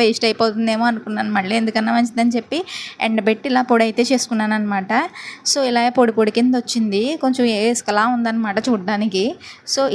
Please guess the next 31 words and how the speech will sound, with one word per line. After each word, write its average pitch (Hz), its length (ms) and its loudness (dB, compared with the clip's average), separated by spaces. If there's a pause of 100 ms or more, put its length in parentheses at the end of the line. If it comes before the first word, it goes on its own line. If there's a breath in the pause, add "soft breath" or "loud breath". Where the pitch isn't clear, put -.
ఇలా 226 180 0
అయితే 233 260 0
రెడీ 226 220 0
చేసుకున్నాను 220 540 -2
దీన్ని. 202 300 -2 (440 loud breath)
YouTube-లో 226 440 2 (140)
చెప్తున్నారు 233 460 -2
కానీ 240 220 2
మనం 254 180 -2
గుడ్గా 214 340 0
ఫాలో 233 240 4
అయిపోతే 233 400 0
మాత్రం 226 240 -2
ఇలాగే 220 280 2
ఉంటుంది 233 320 0
రిజల్ట్. 208 380 -4 (220)
So, 285 140 0 (100)
బీట్రూట్ 226 400 0
కూడా 254 220 4
న్యాచురల్ 226 440 -2 (120)
and 254 180 -2
బియ్య 208 240 -4
పిండి 214 220 -4
కూడా 233 240 2
న్యాచురల్ 220 400 -2 (440 loud breath)
ఐటమ్ 226 260 0
అని 240 120 0
చెప్పి 254 240 -2
నేను 302 180 -2
ట్రై 226 100 0 (120)
చేశాను. 220 380 -2